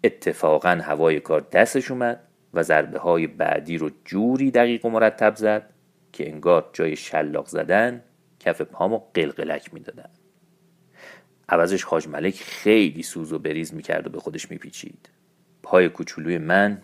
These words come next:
پشت پای گنده اون قایم شده بود. خلاصه، یکی از معلم‌ها پادرمیونی کرد و آقای ناظم کوتاه اومد و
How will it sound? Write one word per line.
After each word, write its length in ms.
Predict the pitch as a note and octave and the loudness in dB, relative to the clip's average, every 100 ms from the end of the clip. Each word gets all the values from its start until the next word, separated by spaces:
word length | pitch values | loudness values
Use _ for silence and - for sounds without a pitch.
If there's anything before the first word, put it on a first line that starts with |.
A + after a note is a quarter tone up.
| _ | _
پشت 360 | - F#2+ - - | 0 0 0 -10
پای 400 | - E2+ D#2 D#2 | 0 0 0 -6
گنده 340 | D#2+ D2+ E2+ | -10 -4 -2
اون 360 | A#2+ A2 G#2+ G2+ _ | 0 -2 -4 -8 _
قایم 280 | E2 D#2+ D2 | 2 2 -2
شده 300 | - - - | -10 -14 -16
بود. 340 | - - _ _ _ _ _ _ _ _ | -18 -20 _ _ _ _ _ _ _ _
خلاصه، 480 | _ - G#2+ G2+ C3 | _ 4 4 4 6
یکی 440 | C3+ B2+ A#2+ A#2+ B2+ | 6 6 4 4 4
از 180 | A#2 | 4
معلم‌ها 400 | G2+ F#2 F2+ F#2+ | 4 2 2 0
پادرمیونی 720 | G#2 F#2 F2+ F2 F2+ F2 F2+ C3 | 2 4 6 6 4 0 -4 0
کرد 320 | C#3+ C3 B2 | 4 4 4
و 260 | B2 B2 - | 2 0 -2
آقای 320 | F2 F#2 G2+ | 2 2 2
ناظم 340 | F2+ E2 F2+ | 0 0 -4
کوتاه 580 | E2 - E2 E2 B2 C#3+ | -6 -10 -10 4 6 6
اومد 300 | C#3 C3 B2 | 6 0 0
و 200 | A#2 A#2 | -2 -4